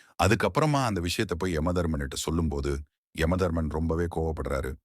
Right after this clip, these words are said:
அதுக்கப்புறமா கடுமையான கோபத்துல மார்க்கண்டேயன் இருக்க அந்த இடத்துக்கு வந்து, "நீ இப்ப வெளியே வாரியா இல்ல?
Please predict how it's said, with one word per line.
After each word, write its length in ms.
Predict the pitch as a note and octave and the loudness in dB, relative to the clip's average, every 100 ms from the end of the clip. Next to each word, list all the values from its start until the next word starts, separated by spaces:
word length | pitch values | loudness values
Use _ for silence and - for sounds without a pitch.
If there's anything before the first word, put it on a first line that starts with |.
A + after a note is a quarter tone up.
| _ _ _ _ - | _ _ _ _ 0
அதுக்கப்புறமா 840 | F#2+ F2+ G2 D#2+ G2 A#2 C3 G2+ E2 | 2 2 -2 0 0 0 0 -4 -8
கடுமையான 680 | - F2 G2 F#2+ F#2 G2+ G2 E2 | -2 2 2 2 0 0 -2 -4
கோபத்துல 460 | E2 D#2+ D#2 D#2 D2 | -4 -4 -4 -4 -2
மார்க்கண்டேயன் 600 | D2+ E2+ F2+ F2 D#2+ D#2 | -2 -2 -2 0 0 0
இருக்க 380 | C#2 C#2 D2+ C2+ - | -2 -4 -6 -6 -2
அந்த 240 | D#2+ D#2 | -2 0
இடத்துக்கு 400 | D#2 F2 F2 D#2+ | 0 -2 -2 -2
வந்து, 380 | D2+ D2+ D#2+ B1 - _ _ _ _ | -2 0 0 -2 -10 _ _ _ _
"நீ 180 | G2 G#2+ | 4 4
இப்ப 220 | F2 E2+ | 2 0
வெளியே 260 | D#2+ F#2 G#2+ | 0 2 2
வாரியா 380 | F#2 F2+ F2+ | 0 0 0
இல்ல? 300 | D#2 C2+ C2 | -2 -4 -8